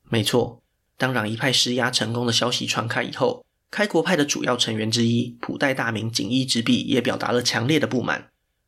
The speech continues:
里外不是人的阿部正弘只好将首席老中的职位让给属于开国派的枯田正木，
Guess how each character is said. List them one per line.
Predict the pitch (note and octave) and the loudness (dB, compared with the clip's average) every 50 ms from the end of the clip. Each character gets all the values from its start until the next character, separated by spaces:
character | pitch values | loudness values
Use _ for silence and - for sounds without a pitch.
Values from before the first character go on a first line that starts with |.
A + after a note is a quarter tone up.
| _ _ _ _ _ _ _ _ | _ _ _ _ _ _ _ _
里 | - D3+ D#3 | 0 2 2
外 | G3 A3+ A3 | 4 2 2
不 | - D3 D3+ | 2 2 2
是 | - - | 2 2
人 | D#3+ C3+ B2 | 2 0 0
的 | C3+ | 0
阿 | - C#3+ | -2 -2
部 | D3 D3+ D3 | 0 0 0
正 | D3 D3+ A#2+ | 2 2 2
弘 | A#2 A2+ A#2+ A#2+ A#2 | 0 0 -2 -2 0
只 | - - | 0 0
好 | C3 A#2+ A2 | 2 0 0
将 | - C3 C3 | -2 -2 0
首 | - - - | 0 0 0
席 | - - - A#2 | 0 0 2 2
老 | A2+ D2 - | 2 2 0
中 | - - B2+ | 0 0 0
的 | A#2+ | 0
职 | A#2+ - - | 0 0 0
位 | G#2+ B2 A#2+ G#2 - E3 | 4 4 4 2 2 0
让 | D3+ D3 C3 | -2 -4 -2
给 | A#2 A#2+ A2+ | -2 -2 -2
属 | - - - - | -2 -2 -2 -2
于 | - - | -4 -4
开 | D3 - - B2 | -2 -2 -2 -2
国 | - A2+ | -4 -6
派 | A2 B2 A#2+ A#2+ | -4 -4 -4 -4
的 | - | -6
枯 | A#2 - - D3+ D3 | -10 -8 -6 -6 -4
田 | - C3 B2 A2+ | -4 -4 -2 0
正 | - C3 A#2 A2+ | 0 2 2 0
木， | A#2 A#2+ A2+ - - | -2 -2 -4 -4 -6